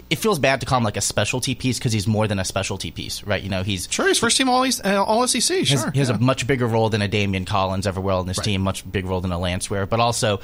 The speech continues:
Speaker 1: if he's playing twenty-eight, thirty minutes in a game, I don't think Kentucky, I don't think Kentucky would be happy with the way that game is going or
Speaker 2: It's
Speaker 1: player availability for that game.
Speaker 2: something that I,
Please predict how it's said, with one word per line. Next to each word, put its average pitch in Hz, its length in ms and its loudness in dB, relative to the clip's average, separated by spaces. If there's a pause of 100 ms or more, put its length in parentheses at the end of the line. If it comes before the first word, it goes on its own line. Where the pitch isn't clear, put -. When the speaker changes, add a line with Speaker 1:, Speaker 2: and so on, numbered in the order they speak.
(220)
Speaker 1:
if 117 140 -2
he's 131 140 -2
playing 123 380 0
twenty-eight, 110 520 -2
thirty 104 300 -2
minutes 98 260 -2
in 98 60 -2
a 92 60 -4
game, 95 340 0
I 98 160 0
don't 92 280 -6
think 95 220 -6
Kentucky, 90 480 -6
I 110 60 0
don't 104 120 2
think 92 140 -4
Kentucky 98 300 -4
would 95 100 -6
be 98 120 -2
happy 98 260 0
with 110 160 -4
the 113 60 -4
way 104 160 0
that 101 160 -2
game 92 180 -2
is 92 100 -6
going 92 400 -4
or 104 80 -2
Speaker 2:
It's 98 160 0 (280)
Speaker 1:
player 113 260 2
availability 101 520 0
for 101 120 -6
that 87 160 -6
game. 87 180 -10 (120)
Speaker 2:
something 302 360 2
that 151 220 0 (340)
I, 156 160 -4